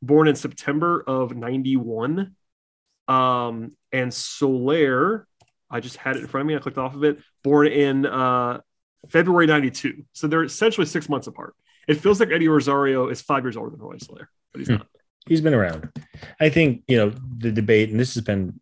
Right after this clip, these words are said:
Speaker 2: asked quite a bit, and I've seen some, some chatter about it.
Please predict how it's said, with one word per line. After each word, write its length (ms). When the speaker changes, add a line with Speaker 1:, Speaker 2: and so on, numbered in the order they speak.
Speaker 2:
asked 240
quite 180
a 60
bit, 180
and 80
I've 80
seen 180
some, 220
some 220
chatter 380
about 240
it. 180